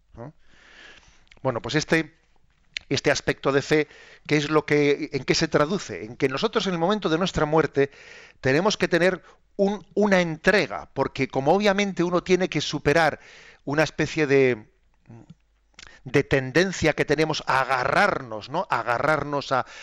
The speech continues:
a lo que tocamos, a lo que vemos, ¿no? Uno, uno tiene una desconfianza un poco así natural ante la muerte, ¿no? Y, y, y te agarras a un clavo ardiendo en esta vida, ¿no?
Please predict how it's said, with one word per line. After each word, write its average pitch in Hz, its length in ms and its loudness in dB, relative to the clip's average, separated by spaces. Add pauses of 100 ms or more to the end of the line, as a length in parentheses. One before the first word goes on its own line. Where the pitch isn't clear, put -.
(100)
a 127 140 0
lo 131 120 2
que 123 100 -4
tocamos, 170 500 -4
a 127 60 -4
lo 120 120 -6
que 113 120 -6
vemos, 139 340 -2
¿no? 143 100 0
Uno, 147 240 0 (280)
uno 139 220 0
tiene 160 180 2
una 147 120 4
desconfianza 131 1040 0
un 139 140 -10
poco 165 180 0
así 143 180 0
natural 139 460 2
ante 143 280 0
la 123 120 2
muerte, 151 440 0
¿no? 135 160 -6 (420)
Y, 131 460 -8
y, 123 260 -6
y 123 100 -12
te 135 120 2
agarras 165 420 0
a 147 40 -4
un 147 100 -6
clavo 151 340 2
ardiendo 135 480 -2
en 131 100 -2
esta 135 220 -2
vida, 135 240 0
¿no? 147 120 -2